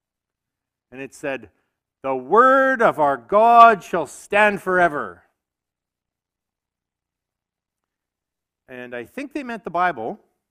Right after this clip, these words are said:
but I don't think Isaiah meant the Bible. He was talking about the promises of God, the covenants of God with us, that you can take my word for it.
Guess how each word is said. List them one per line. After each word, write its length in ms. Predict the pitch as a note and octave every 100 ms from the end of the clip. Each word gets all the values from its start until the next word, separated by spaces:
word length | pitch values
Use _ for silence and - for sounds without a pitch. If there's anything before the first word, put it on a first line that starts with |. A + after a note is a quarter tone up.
| _ _ _ _ _ _ _ _ _ _ _ _
but 180 | A#2+ A#2+
I 240 | B2+ C3+
don't 400 | B2+ - A3+ D4
think 220 | - C#4+ C4
Isaiah 400 | A#3 G#3 A#3 G#3
meant 180 | F#3
the 80 | F3
Bible. 480 | C#3+ C#3 A2 F#2 D#2 _ _ _ _ _ _ _ _ _ _ _ _ _ _ _ _ _ _
He 100 | G3
was 160 | G3 -
talking 320 | B3 C#4 A#3
about 180 | F#3 -
the 100 | D#3
promises 1000 | _ - A3+ B3 C#4+ D4 C4+ - A#3 F#3
of 160 | F3+
God, 260 | E3+ G3 C#3
the 80 | E3
covenants 800 | - - C4+ C#4 C#4+ C4+ A#3 A#3
of 140 | F#3
God 340 | G#3 G#3+ A3
with 180 | G3 F3
us, 460 | G3+ F#3 E3 - _ _ _ _ -
that 140 | F3+
you 240 | F#3+ D4
can 260 | - A3 F3
take 460 | - - D4+ D4 - _
my 500 | D#3+ A3+ C4+ C4 A3 - -
word 360 | D#3+ B3 B3
for 340 | E3 G3+ F#3 D3
it. 220 | A2+ -